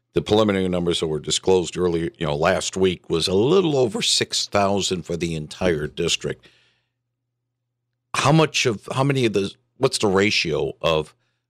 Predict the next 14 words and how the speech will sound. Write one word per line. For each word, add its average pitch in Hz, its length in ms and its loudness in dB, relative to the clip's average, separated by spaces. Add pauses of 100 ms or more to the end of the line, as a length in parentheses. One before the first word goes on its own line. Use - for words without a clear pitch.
(120)
total 131 300 4
students 101 440 0
in 95 80 -2
the 92 80 2
district, 85 520 0 (520)
understanding, 113 500 0
of 82 60 -8
course, 92 240 0
that 80 100 -6
there's 85 260 0
the 85 120 -4
high 87 140 0
school 78 280 -6
number, - 320 -14